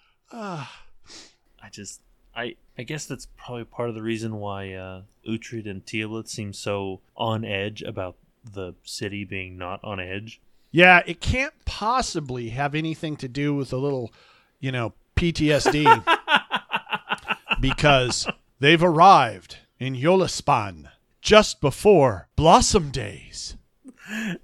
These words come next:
Speaker 1: And by the way,
Speaker 2: sorry.
Speaker 1: we're not talking about the nineteen eighties T V show.
Speaker 2: <laughs> Uh,
Speaker 1: But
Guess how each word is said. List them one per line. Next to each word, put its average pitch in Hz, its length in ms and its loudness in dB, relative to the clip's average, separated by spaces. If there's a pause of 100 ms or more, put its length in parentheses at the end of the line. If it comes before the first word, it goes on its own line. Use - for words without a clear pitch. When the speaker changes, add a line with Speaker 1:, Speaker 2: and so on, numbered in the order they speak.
Speaker 1:
And 311 380 0
by 185 160 10
the 196 80 2
way, 208 140 8
Speaker 2:
sorry. - 20 8
Speaker 1:
we're 170 100 4
not 175 200 4
talking 180 280 6
about 170 200 4
the 175 60 -6
nineteen 160 340 -2
eighties 156 260 -4
T 180 140 -4
V 151 100 -2
show. 104 240 -4 (680)
Speaker 2:
<laughs> - 60 0 (1300)
Uh, - 220 -6
Speaker 1:
But 220 180 6